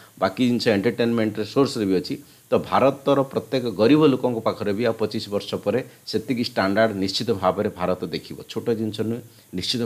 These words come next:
ଭାବରେ ଭାରତ ବଡ଼ କମିଟମେଣ୍ଟ କରିଛି। ସରକାର ବି ସେ କଥା କହିଛନ୍ତି, ଜନତାଙ୍କର ସାହାଯ୍ୟ ଦରକାର, ପ୍ଲସ୍ ସରକାର ଚେଷ୍ଟା କରୁଛି ପ୍ରତ୍ୟେକ ପଲିସି ମାଧ୍ୟମରେ ଏସବୁ ଜିନିଷକୁ କେମିତି ରିଫ୍ଲେକ୍ସନ୍ କରିବ, ହଁ, ଯେମିତି ଇକୋନୋମି ବଢ଼ିବାର ଅଛି।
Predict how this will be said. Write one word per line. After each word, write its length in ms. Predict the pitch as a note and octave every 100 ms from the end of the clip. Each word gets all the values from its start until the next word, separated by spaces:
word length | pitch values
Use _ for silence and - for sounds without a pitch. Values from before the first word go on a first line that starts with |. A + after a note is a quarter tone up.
| G2+
ଭାବରେ 240 | G2+ A2+ -
ଭାରତ 200 | A2+ G#2+ F2+
ବଡ଼ 120 | F#2+ A2
କମିଟମେଣ୍ଟ 440 | A2+ G#2+ G#2 A2 A2
କରିଛି। 300 | G#2+ G#2+ - - - - -
ସରକାର 380 | A2 G#2 C3 B2+
ବି 40 | B2
ସେ 120 | B2+
କଥା 200 | A2+ A#2 G#2+
କହିଛନ୍ତି, 340 | A2 A2+ A2 A#2
ଜନତାଙ୍କର 600 | F2+ G#2 G2 A#2 A2+ A#2
ସାହାଯ୍ୟ 420 | - F#2 G#2 A#2
ଦରକାର, 340 | A2+ A2 A2+ A#2+ - - - _
ପ୍ଲସ୍ 240 | A#2 B2+ B2+ - -
ସରକାର 360 | A2+ A2 C3+ -
ଚେଷ୍ଟା 320 | A#2 - B2+
କରୁଛି 300 | A#2 B2 B2+
ପ୍ରତ୍ୟେକ 420 | B2+ A2+ - C3+ A#2+ A#2
ପଲିସି 320 | G#2+ B2+ C3
ମାଧ୍ୟମରେ 500 | A#2+ G#2 B2 A#2+ A2 -
ଏସବୁ 260 | A#2 A#2+ A2+
ଜିନିଷକୁ 320 | A2 G#2 A2 G#2+
କେମିତି 260 | A#2 A2 A2 F#2+
ରିଫ୍ଲେକ୍ସନ୍ 480 | - B2 - A#2+ A2+
କରିବ, 220 | A2 A2 B2+ - - -
ହଁ, 80 | C#3+ G2+ D#2+
ଯେମିତି 240 | G2 G#2+ C3+ B2
ଇକୋନୋମି 340 | G#2 A#2 A2+ A2
ବଢ଼ିବାର 380 | F#2 F#2+ E2+ D2
ଅଛି। 220 | -